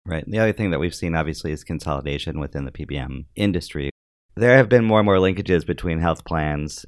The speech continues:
and P B Ms over the past few years with Cigna's acquisition of Express Scripts,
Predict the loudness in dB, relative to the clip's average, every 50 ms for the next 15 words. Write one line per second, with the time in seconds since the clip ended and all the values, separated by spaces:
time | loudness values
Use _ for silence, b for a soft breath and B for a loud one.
0 | -10 -6 -4 -4 -4 -4 -4 -6 -8 -10 -8 -6 -6 -4 -2 -2 -2 -2 -2 -2
1 | -4 -4 -4 -2 -4 -2 -2 -2 -2 -2 -4 -8 -18 -20 _ _ _ _ -4 -2
2 | 0 2 2 4 4 2 2 0 -4 -6 -4 -2 -2 -2 -4 -6 -8 -6 -4 -4
3 | -2 -2 -2 -2 -4 -4 -4 -4 -6 -4 -4 -4 -4 -4 -4 -4 -4 -4 -4 -4
4 | -6 -8 -8 -6 -2 0 0 0 0 -2 -2 -2 -2 -2 -2 -4 -10 -14 -16